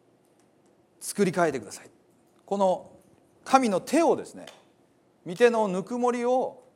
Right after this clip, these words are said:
私たちは感じて、この一年を過ごしていただきたいんですね。行きたいと思ってるんです。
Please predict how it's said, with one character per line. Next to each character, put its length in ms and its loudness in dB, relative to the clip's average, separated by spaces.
私 260 2
た 100 -4
ち 120 -8
は 400 2
感 340 -2
じ 200 -6
て、 360 0
こ 140 -2
の 340 -2
一 240 -8
年 120 -4
を 40 -12
過 160 -12
ご 140 -2
し 120 -10
て 220 -10
い 80 -16
た 140 -8
だ 80 -10
き 80 -20
た 120 -8
い 40 -12
ん 40 -20
で 100 -20
す 100 -20
ね。 160 -20
行 120 -20
き 20 -18
た 140 -2
い 60 -8
と 60 -14
思 140 -14
っ 40 -20
て 120 -20
る 60 -20
ん 40 -20
で 60 -20
す。 140 -20